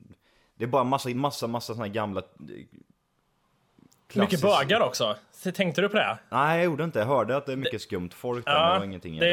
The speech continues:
Speaker 2: är
Speaker 1: reflekterade
Speaker 2: känt
Speaker 1: över.
Speaker 2: för att vara en bögstad. När man började tänka på det så tyckte man att man såg bögar överallt, tyckte jag.
Speaker 1: Jaha, ja, okej.
Speaker 2: Och my-, och mycket gamlingar i och för sig
Speaker 1: Jo!
Speaker 2: också.
Speaker 1: Jag såg ett bögpar, kommer jag ihåg.
Speaker 2: Ja.
Speaker 1: Och det var lite, det var lite, för de var så här två,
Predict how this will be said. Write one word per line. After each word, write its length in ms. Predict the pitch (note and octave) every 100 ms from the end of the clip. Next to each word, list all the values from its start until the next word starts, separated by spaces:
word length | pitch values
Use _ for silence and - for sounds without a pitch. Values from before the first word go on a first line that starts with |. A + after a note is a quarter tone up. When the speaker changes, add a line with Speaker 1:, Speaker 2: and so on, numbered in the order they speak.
| E3+
Speaker 2:
är 40 |
Speaker 1:
reflekterade 280 | F3 - E3+
Speaker 2:
känt 160 | G#3 G3+
Speaker 1:
över. 100 | G3+
Speaker 2:
för 120 | G#3+
att 60 | F3+
vara 100 | D#3
en 60 |
bögstad. 540 | D#3 E3 C3+ - G3+ F3+
När 140 | F3
man 160 | F3+ F3
började 180 | F3 E3+
tänka 380 | G#3+ C#3+ G3+
på 80 | G#3+
det 80 | E3
så 120 | -
tyckte 200 | F3 -
man 180 | D#3 C#3
att 120 | C3+
man 100 | C#3+
såg 340 | - G3 F#3+ E3+
bögar 320 | E3+ A#2+ B2+
överallt, 340 | B2 D#3+ E3+
tyckte 200 | F3 -
jag. 160 | G2+ A#2
Speaker 1:
Jaha, 300 | A#2+ D#3+ G3
ja, 60 | C3+
okej. 120 | G#2+
Speaker 2:
Och 40 | E3
my-, 140 | F3+
och 120 | F#3 F#3
mycket 260 | F#3 D#3+
gamlingar 440 | E3+ E3+ C#3+ C4+ D4+
i 20 |
och 40 |
för 80 | D4
sig 160 | A3+ B2
Speaker 1:
Jo! 60 |
Speaker 2:
också. 260 | C3 D#3+ D#3
Speaker 1:
Jag 160 | - G3
såg 280 | A3 G3+ G3
ett 140 | F#3+
bögpar, 560 | F3+ G#3 A2+ - F#2+ E2+
kommer 140 | G#2+
jag 100 | G2+
ihåg. 120 | D2+ E2+ _ -
Speaker 2:
Ja. 180 | E3
Speaker 1:
Och 60 | G3+
det 60 | E3+
var 120 | C3+
lite, 260 | A#2 A#2+
det 80 | C3
var 100 | C#3
lite, 200 | B2+ C3
för 80 | B2
de 60 | C#3
var 80 | C3+
så 80 |
här 100 | C3 G#2
två, 360 | - C3+ A#2